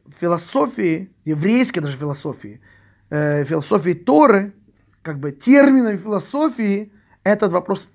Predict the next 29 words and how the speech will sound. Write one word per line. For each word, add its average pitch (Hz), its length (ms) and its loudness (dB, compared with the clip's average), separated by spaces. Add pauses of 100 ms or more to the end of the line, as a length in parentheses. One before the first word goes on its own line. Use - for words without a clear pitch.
(120)
остается 175 540 -4
неразрешимым. 156 800 -6 (680)
Но 160 300 0
ответ 226 480 0
на 208 120 2
него 143 400 -4 (100)
попытался 170 580 -2
дать 202 240 0
великий 202 360 -6
Аризаль, 220 500 -2 (680)
величайший 202 560 0
каббалист, 196 580 -4 (560)
о - 40 -20
котором 165 260 -4
мы 165 60 -2
уже 156 140 -4
неоднократно 170 560 0
говорили 180 380 -2
и 208 60 -2
будем 185 320 -2
говорить, 160 400 -4
потому 156 180 -8
что 170 160 -6
он 214 320 4 (240)
является 180 580 2
как 175 200 -10
бы 175 100 -8
за-, 175 360 -6
законодателем, 202 1000 2